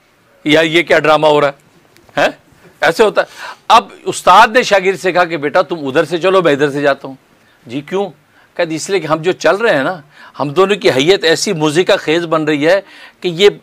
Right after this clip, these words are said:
म, बाजार वाले ना हंस रहे हैं, हैं? कोई दबे मुंह हंस रहा है, कोई हंस रहा है, तो इसलिए जो तुम उधर से जाओ, मैं इधर से।"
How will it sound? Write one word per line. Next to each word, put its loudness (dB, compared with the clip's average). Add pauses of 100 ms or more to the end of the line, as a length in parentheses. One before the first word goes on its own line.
म, -2
बाजार 2
वाले 0
ना 2
हंस -2
रहे 2
हैं, -6 (800)
हैं? -2
कोई -2
दबे 2
मुंह 0
हंस -2
रहा 4
है, 2
कोई -2
हंस -4
रहा 0
है, -6 (380)
तो -20
इसलिए 0
जो 0
तुम -8
उधर 2
से 0
जाओ, 4
मैं 0
इधर 0
से।" -18